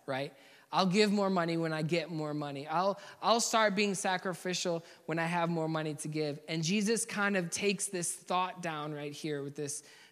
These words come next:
this, uh, it says that this mindset doesn't work because even if you have more, it's, it's, it's the value that matters to God. And that's pretty cool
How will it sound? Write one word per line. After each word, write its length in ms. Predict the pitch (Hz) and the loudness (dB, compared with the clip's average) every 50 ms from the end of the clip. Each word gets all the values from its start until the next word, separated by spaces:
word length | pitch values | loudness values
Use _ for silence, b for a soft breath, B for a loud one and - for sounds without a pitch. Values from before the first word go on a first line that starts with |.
| B _ | B _
this, 240 | 160 139 139 - - | -4 -2 -2 -2 -2
uh, 40 | 151 | -2
it 160 | 147 147 147 | -4 -4 -4
says 180 | - 160 151 156 | -4 -4 -4 -2
that 240 | 156 151 151 160 | -4 -4 -2 0
this 180 | 160 170 175 - | 0 0 0 0
mindset 540 | 190 175 165 175 185 190 170 - 185 170 160 | 0 0 2 2 0 0 0 -2 -2 -2 0
doesn't 300 | 170 180 180 196 185 165 | 0 0 0 -2 -4 -4
work 380 | 160 185 202 190 - - - - b b b b b b b b b _ - | -6 -6 -6 -8 -12 -16 -20 -20 b b b b b b b b b _ -2
because 480 | 165 165 - 185 175 175 170 160 - B B B B B B _ - | -2 0 2 2 2 2 2 0 -4 B B B B B B _ 0
even 280 | 196 190 190 202 214 | 2 2 4 4 4
if 160 | 208 196 - 214 | 2 2 4 4
you 80 | 208 | 4
have 260 | 190 185 190 190 175 | 4 6 4 4 2
more, 240 | 185 185 180 170 160 | 2 0 0 0 -2
it's, 200 | 156 147 - - - - | -2 -4 -4 -8 -8 -4
it's, 260 | - 156 147 - - - - - | -4 -2 -2 -2 -4 -6 -6 -6
it's 200 | 160 147 - - | -4 -4 -4 -2
the 140 | - 165 147 | -2 -2 -2
value 500 | 139 143 151 147 156 170 170 170 165 156 | 0 0 0 0 2 0 2 0 0 0
that 220 | 156 147 143 151 | -2 -4 -4 -6
matters 520 | 147 143 139 139 139 139 139 139 131 - - | -6 -6 -6 -6 -6 -6 -8 -8 -10 -12 -12
to 100 | - 151 | -12 -10
God. 380 | 147 143 139 139 135 135 143 - b b b b b b b b b b b b _ _ _ _ _ _ _ | -8 -6 -6 -4 -4 -6 -8 -12 b b b b b b b b b b b b _ _ _ _ _ _ _
And 140 | - 156 170 | -2 0 2
that's 220 | 165 170 170 - - | 2 2 2 -2 -4
pretty 260 | - - 180 165 156 | -2 0 0 0 0
cool 460 | - - 156 147 139 131 127 135 - | -2 -4 -2 -2 -2 -2 -4 -6 -10